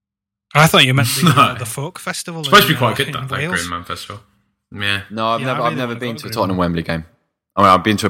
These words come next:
Speaker 3: a, I went to the pre-season game with Barcelona. Um,
Speaker 2: Well, when
Speaker 3: but
Speaker 2: Jake Livermore scored a,
Speaker 3: when Jake
Speaker 2: quite
Speaker 3: Livermore
Speaker 2: a decent
Speaker 3: scored,
Speaker 2: header, didn't
Speaker 3: when he
Speaker 2: he?
Speaker 3: scored that header at the far end, yeah. Um, as when, um, when, uh, it was the day after Kyle Norton and Kyle Walker signed,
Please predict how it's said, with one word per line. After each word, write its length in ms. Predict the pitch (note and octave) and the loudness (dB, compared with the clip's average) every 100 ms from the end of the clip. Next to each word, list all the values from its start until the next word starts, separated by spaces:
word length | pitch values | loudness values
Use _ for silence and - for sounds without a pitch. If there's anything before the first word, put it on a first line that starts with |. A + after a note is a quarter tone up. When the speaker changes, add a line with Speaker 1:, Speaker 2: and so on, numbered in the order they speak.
| - | 0
Speaker 3:
a, 20 | F#2 | 0
I 140 | F#2+ | 2
went 160 | A2 G#2 | 0 0
to 60 | |
the 60 | F#2 | -6
pre-season 500 | - G#2 - G2 F2 | -4 -2 -2 -4 -4
game 180 | E2 E2+ | -2 -2
with 100 | E2 | 2
Barcelona. 680 | F2+ E2 - F2 E2 D#2 - _ _ - | 2 2 0 0 0 -4 -10 _ _ -10
Um, 460 | E2+ D#2+ D#2 D2+ _ _ _ _ - | -6 -4 -6 -10 _ _ _ _ -12
Speaker 2:
Well, 120 | G2+ | -8
when 80 | G2+ | -2
Speaker 3:
but 80 | |
Speaker 2:
Jake 200 | A2+ A2 | 0 0
Livermore 380 | A#2+ A#2 A2+ F#2+ | 0 -2 -2 -2
scored 320 | - - F#2 | -4 -4 -6
a, 60 | F2+ - - | -8 -12 -16
Speaker 3:
when 160 | F#2+ F2 | -16 -12
Jake 200 | F#2 E2+ | -8 -2
Speaker 2:
quite 140 | B2 | -2
Speaker 3:
Livermore 100 | F#2+ | 0
Speaker 2:
a 20 | |
decent 280 | - G2+ F2 | 0 0 -4
Speaker 3:
scored, 120 | - | -4
Speaker 2:
header, 160 | C3 G#2+ | -2 -2
didn't 140 | F#2 G#2 | -4 -4
Speaker 3:
when 100 | F#2+ | -4
he 40 | |
Speaker 2:
he? 40 | |
Speaker 3:
scored 160 | F#2+ A2 | -4 -4
that 140 | F#2+ | -6
header 220 | G#2+ A2+ G#2 | -6 -6 -8
at 60 | |
the 60 | F2+ | -10
far 260 | - G#2 G2 | -8 -6 -6
end, 180 | F#2 - | -10 -4
yeah. 220 | G2 F#2+ - _ _ - | -2 -2 -6 _ _ -2
Um, 280 | G2 F#2+ F#2+ | 2 4 4
as 120 | A2+ | 4
when, 220 | A2+ A2+ A2 | 6 6 6
um, 340 | G#2+ G#2 F#2 | 4 4 0
when, 300 | G#2+ G2+ G2 | 2 4 4
uh, 480 | G2 G2 G2 F#2+ F#2 _ _ _ _ _ - | 4 4 4 2 0 _ _ _ _ _ -6
it 80 | |
was 140 | G2 - | -6 -6
the 60 | |
day 200 | E2+ A2 | 0 2
after 300 | G#2+ G2 - | 4 2 0
Kyle 720 | - - G2+ F#2+ F#2 F#2 - - | -8 -2 0 2 2 -2 -8 -8
Norton 420 | F#2+ G2 F2 F2+ | -2 -2 -2 -4
and 120 | F2 E2+ | -6 -2
Kyle 220 | F#2 F2 | 0 0
Walker 240 | E2+ - | -2 -8
signed, 300 | D#2+ D#2 D2+ | -10 -8 -10